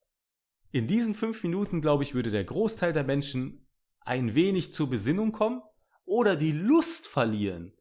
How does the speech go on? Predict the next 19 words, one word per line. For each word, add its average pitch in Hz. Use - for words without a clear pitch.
fünf 240
Minuten 208
zu 156
warten, 175
um 165
seine 151
eh 208
belanglosen 107
Kram 104
rauszuhauen. 87
Es -
würde 185
helfen. 135
Früher 220
musstest 202
du 190
einen 151
Brief 170
schreiben. 87